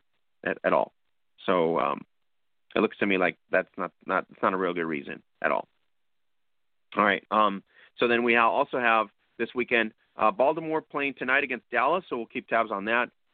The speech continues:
uh, tonight, and we'll have the results at, on, on Twitter also and on, on Facebook at The Hub. So Baltimore, uh, against Cleveland. It's gonna be the Monday night game. So depending on what happens tonight, uh,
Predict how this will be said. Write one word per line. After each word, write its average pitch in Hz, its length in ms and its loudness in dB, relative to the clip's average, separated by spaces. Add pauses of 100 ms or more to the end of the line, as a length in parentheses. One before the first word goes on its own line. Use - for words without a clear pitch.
(100)
uh, - 140 -16
tonight, 139 300 2
and 117 100 -6
we'll 110 100 -2
have 104 80 -4
the 104 80 -10
results 104 320 -8
at, 104 160 -6
on, 98 140 -4
on 101 180 -6
Twitter 107 440 -4
also 101 380 -4
and 92 180 -4
on, 92 180 -2 (160)
on 92 360 -2 (240)
Facebook 107 320 -2
at 92 120 -4
The 90 60 -8
Hub. 87 200 -2 (520)
So 107 120 4
Baltimore, 123 640 0 (340)
uh, 104 280 4
against 117 340 -2
Cleveland. 143 560 -2 (240)
It's - 80 -20
gonna 123 120 0
be 123 80 0
the 117 80 -2
Monday 180 220 0
night 113 180 -6
game. 85 240 -14 (520)
So 104 420 0
depending 156 260 -2
on 170 60 0
what 160 100 2
happens 160 300 -2
tonight, 147 400 -2 (600)
uh, 95 680 -2